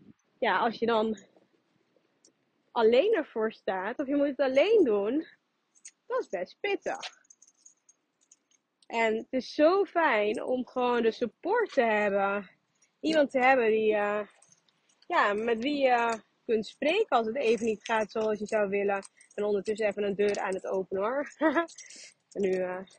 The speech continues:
aangekomen waar ik moet zijn. Ehm, dus ja, de vraag is: wat wil je?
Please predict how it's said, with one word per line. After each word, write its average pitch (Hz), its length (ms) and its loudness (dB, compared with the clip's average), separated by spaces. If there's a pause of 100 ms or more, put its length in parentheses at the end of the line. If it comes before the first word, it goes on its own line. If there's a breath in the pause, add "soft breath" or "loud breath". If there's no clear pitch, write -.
(160)
aangekomen 214 600 -4
waar 202 120 -2
ik 180 60 -8
moet 185 160 -6
zijn. 196 260 -2 (640 loud breath)
Ehm, 269 640 8 (360)
dus 247 280 -4
ja, 277 380 -2 (1000)
de 220 100 -6
vraag 311 440 -4
is: 196 420 -6 (920)
wat 220 400 -2
wil 269 280 0
je? 170 220 -6